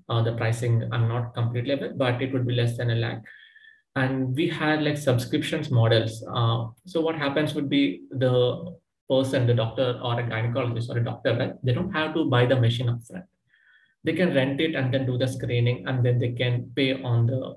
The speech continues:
go, like, you know, for each, uh, test they conduct, but they can, um, give some portion to the Niramai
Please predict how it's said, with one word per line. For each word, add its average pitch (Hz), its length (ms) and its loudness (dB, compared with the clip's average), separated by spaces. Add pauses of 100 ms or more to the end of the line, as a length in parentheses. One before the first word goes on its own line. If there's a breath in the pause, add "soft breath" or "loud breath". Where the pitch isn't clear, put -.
go, 117 360 -2
like, 120 180 -2
you 120 60 -2
know, 135 100 -2
for 135 180 0
each, 127 300 -2
uh, 117 300 0 (880 loud breath)
test 143 180 0
they 147 120 0
conduct, 147 500 -2 (120)
but 123 120 2
they 127 160 2
can, 117 420 4
um, 113 400 -2 (260)
give 131 180 4
some 120 720 2
portion 120 380 4
to 120 100 2
the 110 500 0
Niramai 117 400 -2